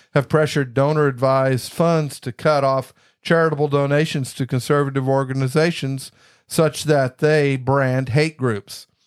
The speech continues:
The left-leaning group, Some of Us, also pres-, pressured MasterCard to refuse to process any credit card transactions for hate groups. As I explained in the book,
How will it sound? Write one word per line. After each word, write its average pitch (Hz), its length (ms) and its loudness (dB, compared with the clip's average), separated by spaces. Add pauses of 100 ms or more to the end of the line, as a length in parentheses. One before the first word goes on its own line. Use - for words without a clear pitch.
(380)
The 131 80 2
left-leaning 156 680 2
group, 147 380 0 (240)
Some 160 360 0
of 127 140 0
Us, 120 420 -2 (380)
also 160 400 2
pres-, - 640 -6
pressured 139 460 0
MasterCard 135 680 0
to 120 60 -10
refuse 127 440 0
to - 100 -12
process 135 540 0
any 135 160 0
credit 208 380 0
card 127 260 -2
transactions 107 800 -6 (260)
for 170 240 2
hate 143 280 2
groups. 120 480 -6 (500)
As 110 300 2
I 120 140 4
explained 131 520 -2
in 147 120 0
the 156 80 2
book, 196 400 0